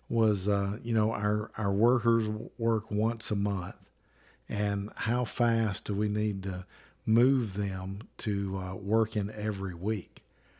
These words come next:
And, uh, to me, um, that's a process of years. I know when I was at Church on the Move, uh, I took, when I got there, there was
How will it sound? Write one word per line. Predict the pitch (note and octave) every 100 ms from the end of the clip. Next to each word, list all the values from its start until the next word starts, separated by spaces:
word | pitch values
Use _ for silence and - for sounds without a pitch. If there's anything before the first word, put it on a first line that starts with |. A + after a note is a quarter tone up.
| - - -
And, | G#2+ G#2 G#2
uh, | G2 G2 G2 - -
to | A2
me, | G#2+ C3+ F#3+ B2 A2 - _ _ _ -
um, | G2+ F#2 F#2 - _ _ _ _ _ _ _
that's | G#2+ C3 F#3 -
a |
process | - B2+ B2 A2+ A#2 A2+ -
of | E2+
years. | F2+ B2 D3 - - - _ _ _ _ _ _ _ -
I | A#2
know | A#2+ A2+ A2 - -
when | G#2+ G#2+
I | B2
was | G#2+
at | G#2+
Church | - B2+ A#2+ A2
on | G#2
the |
Move, | G2+ C3+ D3+ A2 - - - _ _ A#2
uh, | G2+ G2+ G2+ - -
I | C3
took, | - C3 C3 - -
when | G#2+ A2+
I | A2+
got | G2 C3+ D#3+ -
there, | G#2 G2 G2+
there | G#2 B2+
was | B2 G2+